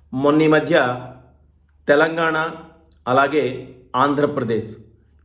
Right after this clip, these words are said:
ఈ రెండు రాష్ట్రాలకి భారతీయ జనతా పార్టీ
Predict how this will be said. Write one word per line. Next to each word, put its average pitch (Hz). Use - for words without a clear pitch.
ఈ 165
రెండు 156
రాష్ట్రాలకి 151
భారతీయ 139
జనతా 139
పార్టీ 123